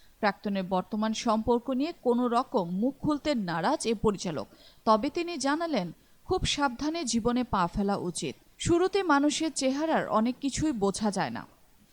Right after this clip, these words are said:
মানুষের দুটি সত্তা থাকে, একটি বাহিরে এবং একটি ভেতরে। ভেতরের সত্তাটা কেমন সেটিই আসল।" মধুমিতা সরকার সম্প্রতি তার প্রেমিককে নিয়ে কিছু ছবি পোস্ট করেছেন।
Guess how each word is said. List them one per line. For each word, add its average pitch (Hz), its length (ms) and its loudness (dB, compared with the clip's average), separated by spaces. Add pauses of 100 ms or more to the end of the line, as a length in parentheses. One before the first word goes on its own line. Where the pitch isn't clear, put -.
(200)
মানুষের 302 500 2
দুটি 294 240 -2
সত্তা 202 380 -2
থাকে, 175 400 -6 (200)
একটি 202 220 -2
বাহিরে 208 460 2
এবং 220 340 0
একটি 214 200 -4
ভেতরে। - 460 -2 (360)
ভেতরের 359 440 2
সত্তাটা 285 520 0
কেমন 240 380 -2
সেটিই 247 440 0
আসল।" - 320 -2 (760)
মধুমিতা 359 440 2
সরকার 302 400 -2
সম্প্রতি 302 540 -4
তার 196 160 -2
প্রেমিককে 240 500 -2
নিয়ে 226 200 -2
কিছু 277 300 -6
ছবি 294 320 -6 (100)
পোস্ট 185 240 -6
করেছেন। 170 460 -6